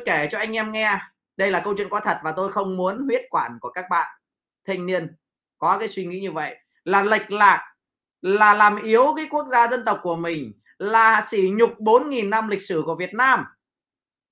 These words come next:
Khi á, ờ, có, có một cái thời của cái ông Donald Trump, ông ấy lên ông làm tổng thống. Thế thì, á, có một thế hệ Việt Nam, có một thế hệ trẻ của Việt Nam là những cái người, á, họ đi đâu cũng đội cái ông Donald Trump lên đầu.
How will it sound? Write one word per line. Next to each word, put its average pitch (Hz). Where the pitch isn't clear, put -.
Khi 294
á, 302
ờ, 190
có, 247
có 277
một 285
cái 247
thời 196
của 165
cái 220
ông 254
Donald 247
Trump, 240
ông 240
ấy 254
lên 240
ông 240
làm 180
tổng 139
thống. 202
Thế 262
thì, 226
á, 254
có 269
một 277
thế 247
hệ 208
Việt 190
Nam, 208
có 233
một 254
thế 262
hệ 240
trẻ 175
của 165
Việt 165
Nam 190
là 185
những 226
cái 277
người, 202
á, 233
họ 214
đi 240
đâu 240
cũng 240
đội 247
cái 220
ông 226
Donald 214
Trump 196
lên 202
đầu. 131